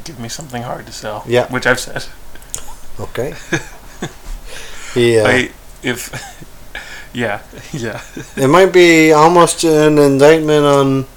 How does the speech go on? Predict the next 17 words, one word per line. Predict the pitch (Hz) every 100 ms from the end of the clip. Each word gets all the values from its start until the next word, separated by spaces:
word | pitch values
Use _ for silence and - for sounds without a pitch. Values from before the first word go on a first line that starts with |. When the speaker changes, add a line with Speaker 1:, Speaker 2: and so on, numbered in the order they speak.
| - - - -
Speaker 2:
Dunder | 143 147 143
Mifflin, | 143 151 - 170 165 151
like, | 123 117 - - - - - - - - - - - - 131
Staples, | - 135 123 123 117 104 - - - -
uh, | 131 135 -
is | 131 113 -
their | - 127
main | 135 143
competitor, | 123 107 165 170 139 135 135 131 123 - - - 127
and | 123 117 113
they | 113 110
have, | 107 98 - - - - - - - - 127
uh, | 113 107 - - - -
better | 117 104
products | 98 110 98 101 -
to | -
sell. | 90 - 104 104